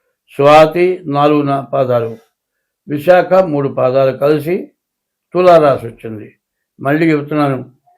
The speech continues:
మీ రాశి ఇది ఎవనో కాదో ఈ నక్షత్రాలను బట్టి చూసుకోవాలి. మరి ఏడవ రాశి చిత్త మూడు, నాలుగు పాదాలు, స్వాతి నాలుగు పాదాలు, విశాఖ రెండు పాదాలు కలిసి మరి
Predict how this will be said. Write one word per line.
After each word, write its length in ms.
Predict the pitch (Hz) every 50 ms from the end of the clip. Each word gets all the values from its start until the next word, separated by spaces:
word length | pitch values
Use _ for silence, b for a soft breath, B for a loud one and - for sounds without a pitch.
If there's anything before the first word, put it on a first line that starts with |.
| _ _ _ -
మీ 180 | 156 160 165
రాశి 400 | 156 147 156 165 170 165 - 196
ఇది 120 | 190 160 160
ఎవనో 260 | 151 156 160 165 160
కాదో 440 | 151 156 156 151 151 180 190 190 185
ఈ 120 | 165 165
నక్షత్రాలను 600 | 156 147 135 139 147 147 143 147 151 151 147 143
బట్టి 340 | 139 151 156 160 151 - 139
చూసుకోవాలి. 580 | 127 117 _ - 131 127 123 120 117 110 110 _ _ _ _ _ _ _ _ _ _ _ -
మరి 480 | 151 151 151 147 139 123 120 131 139 - _ _ _ _ _ -
ఏడవ 320 | 135 139 147 151 160 165 165
రాశి 460 | 160 160 160 160 160 185 185 180 - -
చిత్త 480 | 151 147 _ - 185 185 190 202 202 - _ _ _ _ _ _ _ _ _ _ -
మూడు, 420 | 147 160 170 185 190 196 196 202
నాలుగు 380 | 196 185 165 156 156 156 143 131
పాదాలు, 560 | - 131 131 127 127 123 117 117 120 - _ _ _ _ _ _ _ _ _ _ _ _ _
స్వాతి 600 | _ - 143 151 156 165 175 180 175 - 208 202
నాలుగు 380 | 196 170 156 156 160 160 151 143
పాదాలు, 520 | 147 139 135 127 123 120 117 113 113 113 _ _ _ _ _ _ _ _ _ _ -
విశాఖ 460 | 139 139 139 - 175 170 170 - 170
రెండు 420 | 185 202 190 151 143 139 139 143
పాదాలు 460 | 139 - 135 123 123 117 123 117 - -
కలిసి 560 | - 147 160 175 170 170 - 190 226 294 _ _ _ _ _ _ _ _ _ _ -
మరి 500 | 175 175 170 165 147 135 135 156 165